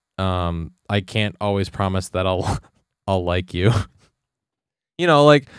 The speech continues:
she could pull that, that whole card, uh, on you about how she won't like you anymore if you don't perform.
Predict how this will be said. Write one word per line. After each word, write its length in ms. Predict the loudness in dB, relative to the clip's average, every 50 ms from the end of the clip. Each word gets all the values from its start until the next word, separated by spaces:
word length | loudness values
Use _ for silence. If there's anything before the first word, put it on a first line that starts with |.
| -20 -20 _
she 180 | -2 0 2 2
could 120 | 4 6
pull 160 | 8 8 8 8
that, 300 | 8 6 6 4 2 2
that 160 | 2 2 4
whole 240 | 6 6 6 6 6
card, 600 | 4 4 6 8 8 8 8 6 4 2 0 -4 -10 _ _ _ _ _ _ _ _ _ _ _ -4 0
uh, 240 | 2 2 2 2 0 -2
on 240 | -2 0 0 2 2
you 560 | 2 2 4 4 4 2 2 2 0 0 -4 -6 _
about 580 | -4 -2 0 0 0 0 0 0 -2 -4 -6 -10 _ _ _ _ _ _ _ _ _ _ _ _ _ _ _ _ _ _ _ _ _ _ _ _ _ _ _ _
how 140 | -2 -2 0
she 180 | 0 0 0
won't 240 | 2 2 2 2 2
like 240 | 0 0 0 -2 -2
you 80 | -4 -2
anymore 380 | -2 -4 -4 -4 -4 -4 -4
if 120 | -4 -6 -6
you 60 | -6
don't 200 | -4 -4 -6 -6
perform. 600 | -8 -10 -6 -2 0 0 0 0 -4 -8 -12